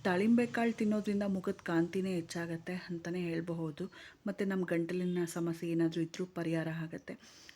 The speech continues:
ನಮ್ಮ ದಿನನಿತ್ಯದ ತೂಕ ಇಳಿಕೆಗೆ ನಾವೇನೇನು ಸರ್ಕಸ್ ಮಾಡ್ತೀವಲ್ಲ, ಇದನ್ನು ತಗೊಳ್ಳೋದ್ರಿಂದನೂ ಅದು ಸಹಕಾರಿಯಾಗತ್ತೆ. ಮತ್ತು ನಮ್ಮ ಡೈಜೆಷನ್ ಪವರ್ ಕೂಡ ಇಂಪ್ರೂವ್ ಆಗುತ್ತೆ ಅಂತಲೇ ಹೇಳಬಹುದು. ಹಾಗೆ ನಮ್ಗೆ ಅಜೀರ್ಣ ಏನೇ ಇದ್ರೂ ಅದು ಸಮಸ್ಯೆ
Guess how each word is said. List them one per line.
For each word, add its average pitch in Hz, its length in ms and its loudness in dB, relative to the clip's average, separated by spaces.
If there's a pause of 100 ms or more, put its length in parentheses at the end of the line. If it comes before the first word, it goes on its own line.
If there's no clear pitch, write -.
(240)
ನಮ್ಮ 214 260 2 (340)
ದಿನನಿತ್ಯದ 220 720 4
ತೂಕ 214 420 -4
ಇಳಿಕೆಗೆ 190 520 2
ನಾವೇನೇನು 180 440 2
ಸರ್ಕಸ್ 175 420 -4
ಮಾಡ್ತೀವಲ್ಲ, 165 440 -2 (440)
ಇದನ್ನು 185 240 2
ತಗೊಳ್ಳೋದ್ರಿಂದನೂ 175 720 0
ಅದು 165 240 -10
ಸಹಕಾರಿಯಾಗತ್ತೆ. 165 1000 -4
ಮತ್ತು 196 340 -4
ನಮ್ಮ 202 200 0
ಡೈಜೆಷನ್ 180 560 -2
ಪವರ್ 175 280 -6
ಕೂಡ - 180 -8 (540)
ಇಂಪ್ರೂವ್ 170 400 2
ಆಗುತ್ತೆ 165 300 -4
ಅಂತಲೇ 160 300 0
ಹೇಳಬಹುದು. 160 600 -4 (380)
ಹಾಗೆ 208 180 2
ನಮ್ಗೆ 208 260 2
ಅಜೀರ್ಣ 226 420 4
ಏನೇ 214 400 4
ಇದ್ರೂ 226 200 2
ಅದು 208 120 -2
ಸಮಸ್ಯೆ 170 680 -6